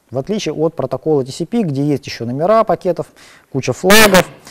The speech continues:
А, и какой размер сообщения вы можете передать. Но здесь у вас все ограничивается, а, размером payload, который вы можете запихать в конечном итоге,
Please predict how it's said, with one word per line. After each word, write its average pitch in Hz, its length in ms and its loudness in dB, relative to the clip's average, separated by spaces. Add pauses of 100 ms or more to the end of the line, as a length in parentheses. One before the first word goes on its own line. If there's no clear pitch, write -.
(420)
А, 151 520 4 (600)
и 226 320 -2 (140)
какой 240 380 2
размер 180 500 2
сообщения 190 920 0
вы 156 240 0
можете 143 380 0
передать. 123 540 -2
Но 170 280 -2
здесь 185 280 -2
у 180 40 2
вас 180 140 2
все 185 280 2
ограничивается, 143 1000 -2 (420)
а, 135 520 -4
размером 147 680 0 (100)
payload, 160 380 2
который 143 300 -2
вы 156 100 0
можете 143 380 -2
запихать 131 420 -4
в - 20 -20
конечном 135 480 -6
итоге, 117 480 0